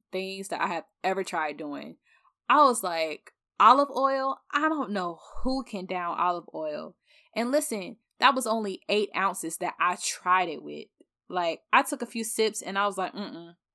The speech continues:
nope, that's, this isn't gonna work." So then I, um, got limes and drank sixteen ounces of lime juice. And when I tell you,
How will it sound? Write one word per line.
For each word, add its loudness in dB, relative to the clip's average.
nope, -4
that's, -10
this -4
isn't -6
gonna -12
work." -12
So 0
then 0
I, -4
um, -16
got 6
limes 0
and 0
drank -4
sixteen -4
ounces -6
of -6
lime -6
juice. -16
And -6
when -8
I 2
tell -2
you, -10